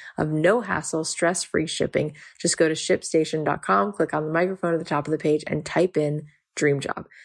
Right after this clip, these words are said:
That's shipstation dot com. Enter offer code Dream Job. ShipStation, make ship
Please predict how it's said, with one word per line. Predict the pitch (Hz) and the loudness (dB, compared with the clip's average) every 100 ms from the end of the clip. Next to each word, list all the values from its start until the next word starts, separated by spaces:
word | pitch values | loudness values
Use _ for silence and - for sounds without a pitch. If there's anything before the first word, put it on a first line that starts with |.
| _ | _
That's | - - | -4 0
shipstation | - 226 - 196 196 196 | 0 2 4 2 2 0
dot | 190 185 | 0 0
com. | 151 151 147 151 | 0 0 0 0
Enter | 202 214 - | 2 2 0
offer | 165 - | 0 -2
code | 160 160 151 | 2 2 2
Dream | 160 151 | 2 2
Job. | 147 143 - | 2 0 -2
ShipStation, | - 208 202 - 170 165 160 170 | 0 0 2 2 2 2 0 -2
make | 175 156 170 185 - | -4 2 2 2 -8
ship | - - 151 151 | -8 0 0 0